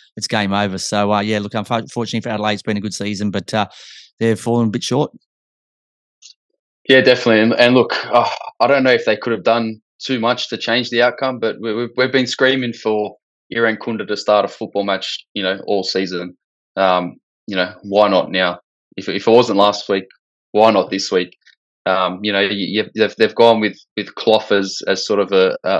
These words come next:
Speaker 2: a winger, and they've got Alagi-, Alagic, uh, sort of playing as your ten. Why not play Clough as your ten and, and play Irankunda, um, you know,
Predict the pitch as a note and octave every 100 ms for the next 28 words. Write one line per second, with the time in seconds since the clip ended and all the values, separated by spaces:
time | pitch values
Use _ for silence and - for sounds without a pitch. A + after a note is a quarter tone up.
0 | F#2+ F#2+ G#2+ G#2 G2 F#2+ F2+ F#2+ F#2 G2+
1 | F#2 G2+ G2+ G2+ - F#2+ G2+ G2 G2+ -
2 | - _ _ _ _ - F#2 F#2+ - G#2
3 | G2 G#2 G2+ G2 F2+ E2+ G#2+ G2 F#2+ -
4 | _ _ _ _ - A2+ C3 A#2+ - G#2+
5 | - A2 - G2 F#2+ - G2+ F#2+ F#2+ F#2
6 | F#2+ - G#2+ G#2 G2 G2 - G2 F#2+ F#2
7 | - _ F#2 F#2 F2+ - _ - F#2 F#2